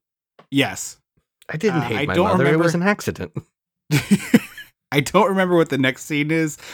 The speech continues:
Speaker 1: but I just wrote down "Raul Julia, what a king," and then Fester teaches bombs. So I'm not sure what happens in between the two things, but whatever it was, I was very impressed with at
Speaker 2: Raul
Speaker 1: the time.
Speaker 2: Julia does a great performance, like, putting together the pieces that Doctor Pinderschloss is putting down of, like,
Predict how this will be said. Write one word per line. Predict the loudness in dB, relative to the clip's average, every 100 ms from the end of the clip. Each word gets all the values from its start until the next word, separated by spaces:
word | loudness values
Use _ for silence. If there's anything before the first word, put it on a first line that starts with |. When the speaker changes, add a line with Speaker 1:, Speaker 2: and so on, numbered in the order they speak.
| -4
Speaker 1:
but | -2
I | 0
just | 0 0
wrote | 2
down | 4 4
"Raul | 4 2 2 0
Julia, | -2 0 0
what | 0
a | -2
king," | 2 2 4 2 -2 -6
and | -4 -2
then | -2 -4
Fester | -2 -2 0 -4
teaches | -4 -6 -6 -6
bombs. | -4 -2 0 -2 -4 -10 -16 -6
So | -2
I'm | 2
not | 2
sure | 4 4
what | 4
happens | 2 0 -2
in | -4
between | -4 -4 -2 -2
the | 2
two | 4 4
things, | 4 0 0 -2
but | -2 -2
whatever | 2 2 4
it | 2
was, | 2 2
I | 0
was | 2
very | 2 2
impressed | 2 2 0 0
with | 0 2
at |
Speaker 2:
Raul | 2 2
Speaker 1:
the |
time. | 2 2
Speaker 2:
Julia | 2 2
does | 2 2
a |
great | 2 2
performance, | 0 2 2 2 0 2
like, | 0 -2 -10 -20
putting | -4 0 2
together | 2 2 4
the | 2
pieces | -2 -2 0 0 -2
that | 2 0
Doctor | 2 -2 0 0
Pinderschloss | 0 0 -2 2 2 2
is | -4
putting | -2 0 0 2
down | 2 2 0
of, | -2 -2
like, | -2 -2